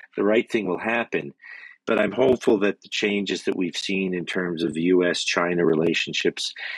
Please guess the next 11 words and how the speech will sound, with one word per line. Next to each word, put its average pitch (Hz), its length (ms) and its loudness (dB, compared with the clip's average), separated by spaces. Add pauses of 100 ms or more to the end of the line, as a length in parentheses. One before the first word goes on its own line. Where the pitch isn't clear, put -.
(140)
even 131 340 6
leadership 110 680 6 (340)
changes 98 840 2 (320)
that 92 100 0
have 87 180 -2 (220)
taken 90 300 -2
place 98 500 2
in 80 140 -4
the 76 100 -2
recent - 480 0 (380)
year 98 500 6